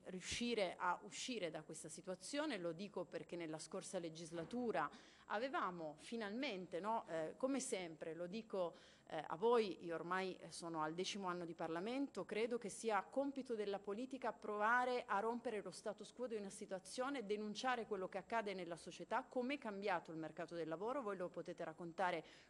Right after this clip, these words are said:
coi dati più e meglio di come posso farlo io, e cambiare dunque il sistema delle norme che sia al passo coi tempi e che sia a sostegno, ripeto, dell'occupazione e della buona occupazione e dunque favorire le professionalità che servono a questo Paese.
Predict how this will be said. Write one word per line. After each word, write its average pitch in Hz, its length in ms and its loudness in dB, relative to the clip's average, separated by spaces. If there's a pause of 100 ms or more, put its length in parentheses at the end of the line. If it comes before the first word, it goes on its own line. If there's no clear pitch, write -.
coi 180 200 0
dati 202 400 4
più 277 220 -2
e 208 60 2
meglio 196 300 -2
di 170 100 -6
come 175 200 -6
posso 170 280 -8
farlo 202 360 0
io, 311 220 2 (260)
e 262 140 0
cambiare 277 520 2
dunque 339 480 4
il 233 160 -2
sistema 240 440 -2
delle 202 220 -2
norme 269 340 2
che 220 140 -6
sia 285 360 0
al 233 180 0
passo 262 380 0
coi 220 180 -2
tempi 294 380 -2
e 226 120 -2
che 233 120 -2
sia 208 260 0
a - 20 0
sostegno, 185 580 -4
ripeto, 196 480 -2 (220)
dell'occupazione 240 1000 2
e 214 100 2
della 190 200 2
buona 233 220 -2
occupazione 226 800 -2
e 220 140 4
dunque 320 440 2
favorire 226 560 0
le 190 140 -2
professionalità 202 960 -2
che 196 140 -2
servono 302 680 2 (200)
a 208 120 2
questo 165 320 -8
Paese. - 440 -10